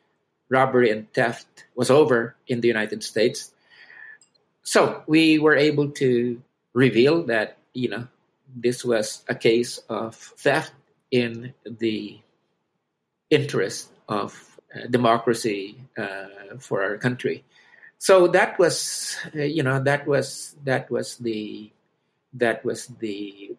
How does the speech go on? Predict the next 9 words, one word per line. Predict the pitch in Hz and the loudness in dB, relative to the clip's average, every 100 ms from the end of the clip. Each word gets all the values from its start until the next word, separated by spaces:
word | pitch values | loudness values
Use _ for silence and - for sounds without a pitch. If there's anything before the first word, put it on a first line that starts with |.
| 131 | -6
bank. | 123 110 143 | -2 -2 0
Now, | 131 | 0
of | 131 | 2
course, | 190 208 202 - | 6 6 4 0
um, | 151 147 143 143 147 143 _ _ _ _ _ _ _ _ _ _ _ _ _ _ _ _ - | 2 2 0 -2 -6 -10 _ _ _ _ _ _ _ _ _ _ _ _ _ _ _ _ -2
nowadays | 175 254 202 165 151 - - | 2 6 8 6 6 2 2
you | 147 | 2
don't | 143 139 139 - _ | 4 2 0 -8 _
break | 131 - 147 165 190 - - | -20 0 6 8 8 4 -8